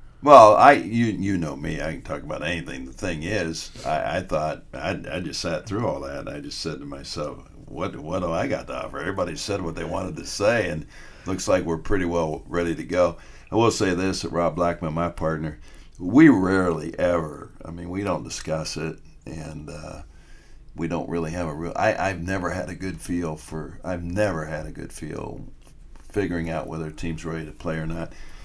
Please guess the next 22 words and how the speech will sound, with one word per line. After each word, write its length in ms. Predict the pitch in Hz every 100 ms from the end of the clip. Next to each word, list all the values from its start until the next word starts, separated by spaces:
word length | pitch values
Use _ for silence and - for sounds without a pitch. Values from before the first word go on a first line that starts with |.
| - -
And, 280 | 76 76 73
uh, 200 | 69 69
but 180 | - 80
he 120 | 87
just, 340 | - - - -
he 160 | 80
told 320 | - 107 104
me, 240 | 95 101 95
uh, 140 | - - - - -
we 140 | 82
had 100 | 82
lunch, 420 | 82 90 82 -
and 120 | - - - - - -
he 80 | 73
said, 260 | - 71
"Hey, 260 | 73 76 - - - - - - - - - - - -
just 160 | 80 104
wanna 120 | 98
tell 200 | 110 110
you 160 | 90 78
now, 440 | 78 71 71 65 - - - - - - - -
I, 140 | -